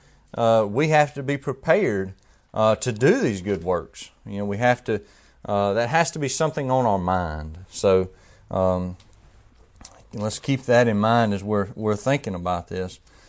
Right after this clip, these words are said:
Uh, and one thing, if you go back to Titus three and verse fourteen, he talks about, he reads there, "And let our people also learn to maintain good works, to meet urgent needs, that they may not be unfruitful."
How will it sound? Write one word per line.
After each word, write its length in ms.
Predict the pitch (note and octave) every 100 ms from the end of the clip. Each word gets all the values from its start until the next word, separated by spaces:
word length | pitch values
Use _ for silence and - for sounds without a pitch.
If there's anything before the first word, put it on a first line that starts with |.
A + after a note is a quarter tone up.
| - _ _
Uh, 320 | A#2 A#2 A2+ -
and 180 | A#2 D3+
one 140 | E4+
thing, 200 | F3+ D#3+
if 80 | B2
you 100 | B2+
go 160 | D3
back 320 | B2 C3 D3 A2
to 60 |
Titus 360 | - C#3 B2+ -
three 120 | C3
and 120 | B2
verse 160 | A2+ G#2+
fourteen, 680 | - C3 - C#3 C#3 A#2+ G#2 _ _ _ _ _ -
he 100 | A#2+
talks 380 | - D#3+ D3+
about, 420 | D3 C3 C3 A#2+ F2
he 220 | A2 A#2+
reads 320 | C3 C#3 A#2
there, 280 | B2 A#2+ G#2+
"And 220 | G#2+ A2
let 160 | C#3 C#3+
our 180 | C3
people 360 | A#2 D3 C#3 B2
also 260 | C3 C3 B2
learn 180 | A#2+ C#3
to 40 |
maintain 420 | B2 C3 C3+ C3+
good 160 | D3 D#3
works, 360 | G2 G#2 -
to 100 | -
meet 240 | G2+ G#2 B2+
urgent 320 | B2 D3+ -
needs, 340 | F#2+ F#2 A#2 - _ _ _
that 140 | - A2+
they 100 | A#2+
may 220 | A#2 A#2
not 320 | A#2 C3 G2
be 100 | A2+
unfruitful." 760 | G#2+ F#2 - - A2 - -